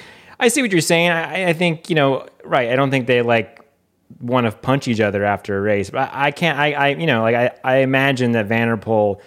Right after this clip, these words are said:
is very driven by getting beat by Wout in road races.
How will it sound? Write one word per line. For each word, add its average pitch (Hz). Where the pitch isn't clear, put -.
is 120
very 143
driven 110
by 104
getting 127
beat 107
by 107
Wout 98
in 110
road 87
races. -